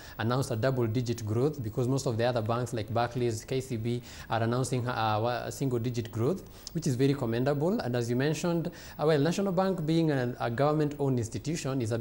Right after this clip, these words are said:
has been a bit, uh, a bit conservative in terms of its lending. But, uh, that, uh,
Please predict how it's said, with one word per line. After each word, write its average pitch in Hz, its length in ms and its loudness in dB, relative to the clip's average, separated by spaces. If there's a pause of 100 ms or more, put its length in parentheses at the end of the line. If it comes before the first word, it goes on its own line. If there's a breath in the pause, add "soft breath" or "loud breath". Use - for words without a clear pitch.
has 120 140 0
been 123 160 0
a 123 80 0
bit, 143 240 0
uh, 120 220 2 (320 loud breath)
a 143 40 -4
bit 156 200 0
conservative 123 600 2
in 110 80 2
terms 131 240 0
of 107 120 0
its 110 120 -4
lending. 113 440 0 (240 loud breath)
But, 117 200 0
uh, 120 220 2
that, 151 320 0 (100)
uh, 120 340 4